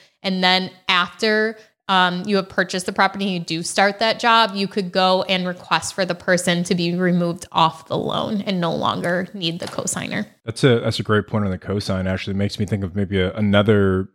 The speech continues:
Speaker 2: strategy. Um, so if,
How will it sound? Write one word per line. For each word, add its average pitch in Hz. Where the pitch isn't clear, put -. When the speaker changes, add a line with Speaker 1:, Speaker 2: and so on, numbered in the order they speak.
Speaker 2:
strategy. 95
Um, 95
so 107
if, 117